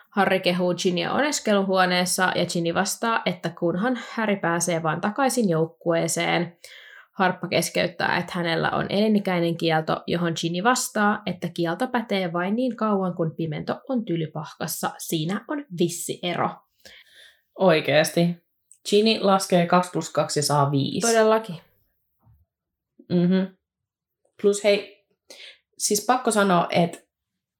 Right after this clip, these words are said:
Speaker 2: slay puuskut.
Speaker 1: <laughs>
Speaker 2: Ei muuta.
Speaker 1: Slay sakke,
Speaker 2: Hyvä
Speaker 1: niinkö?
Speaker 2: puuskut.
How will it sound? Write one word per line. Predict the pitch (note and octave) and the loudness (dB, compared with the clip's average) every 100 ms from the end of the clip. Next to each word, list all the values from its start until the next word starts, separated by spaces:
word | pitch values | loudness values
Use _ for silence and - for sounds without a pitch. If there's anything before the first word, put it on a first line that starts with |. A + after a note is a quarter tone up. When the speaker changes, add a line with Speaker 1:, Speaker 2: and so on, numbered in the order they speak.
| _ - | _ -12
Speaker 2:
slay | - A3 A#3 A#3+ A#3+ - - | -2 2 4 2 0 -4 -4
puuskut. | - D3 - - - | 0 2 0 0 0
Speaker 1:
<laughs> | - A4 D#5 D#5+ C#5+ C#5+ C5+ - - - - - - A4+ - - - - - - | 0 -4 -8 -10 -10 -8 -10 -12 -16 -16 -14 -8 -6 -6 -10 -16 -18 -20 -8 0
Speaker 2:
Ei | F3+ F#3 | 2 4
muuta. | E3+ D3+ | 2 2
Speaker 1:
Slay | B3+ C#4 | 4 4
sakke, | - A#3 D4+ - - G3 | 2 0 0 -2 0 4
Speaker 2:
Hyvä | - | 6
Speaker 1:
niinkö? | E3+ F3 E3 G3 | 6 4 4 2
Speaker 2:
puuskut. | F#3+ - | -2 -8